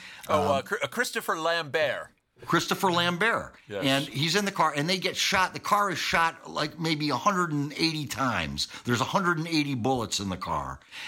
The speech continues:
Speaker 2: And they get out of the car, and of course, because they're, uh, super endowed with, uh, you know, uh, they can't be killed, they get out of the
Speaker 1: Right.
Speaker 2: car,
Speaker 1: <laughs>
Speaker 2: a-, and after I've examined them, and they walk towards me, and I said,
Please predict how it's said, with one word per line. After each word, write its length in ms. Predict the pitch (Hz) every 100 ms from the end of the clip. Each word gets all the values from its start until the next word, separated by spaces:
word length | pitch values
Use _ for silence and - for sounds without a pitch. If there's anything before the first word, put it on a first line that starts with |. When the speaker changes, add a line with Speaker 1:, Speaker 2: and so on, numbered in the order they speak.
| - _
Speaker 2:
And 160 | 139 139
they 100 | 196
get 140 | 190 190
out 120 | 175
of 60 |
the 60 | 151
car, 340 | - 117 123
and 100 | 131
of 100 | 123
course, 240 | 127 143 -
because 280 | 139 139 117
they're, 260 | 131 123 - - _ _ _
uh, 120 | 123
super 520 | 127 - 202 185 160 151
endowed 580 | 131 143 147 147 139
with, 240 | 123 123 127
uh, 200 | 117 117 123 76 - _ _ _
you 160 | 139 135
know, 240 | 123 131
uh, 180 | - 143
they 280 | 151 131 143
can't 340 | - 170 165 160
be 80 |
killed, 520 | 131 - 180 113 117 - - -
they 100 | 175
get 140 | 180
out 140 | 165
of 60 | 156
the 40 | 160
Speaker 1:
Right. 80 |
Speaker 2:
car, 500 | - 220 147 139 143 - -
Speaker 1:
<laughs> 180 | - -
Speaker 2:
a-, 180 | 151 151
and 160 | 151 180
after 300 | 175 180 175
I've 160 | 165
examined 540 | 147 120 190 202 180 120
them, 200 | 120 143 - -
and 160 | 131
they 80 | 147
walk 400 | 139 190 202 -
towards 340 | 190 208 175
me, 140 | 131 127
and 80 | 139
I 60 |
said, 260 | 139 156